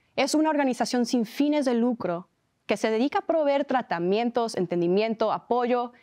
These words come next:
información relevante a la hiperhidrosis, aún incluyendo temas de este año tan loco como Black Lives Matter o covid diecinueve.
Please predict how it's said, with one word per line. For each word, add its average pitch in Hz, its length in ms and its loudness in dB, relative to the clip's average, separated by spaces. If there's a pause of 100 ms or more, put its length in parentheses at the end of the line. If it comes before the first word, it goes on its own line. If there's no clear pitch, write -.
(120)
información 185 840 0 (200)
relevante 214 480 0
a 220 40 2
la 208 60 0
hiperhidrosis, 185 720 -2 (260)
aún 190 340 0
incluyendo 277 440 2
temas 262 320 0
de 247 60 0
este 240 140 -4
año 240 200 0
tan 214 280 -2
loco 226 280 0
como 208 220 -2
Black 220 300 -2
Lives 220 240 0
Matter 202 260 0
o 180 100 -2
covid 185 260 -2
diecinueve. 165 640 -2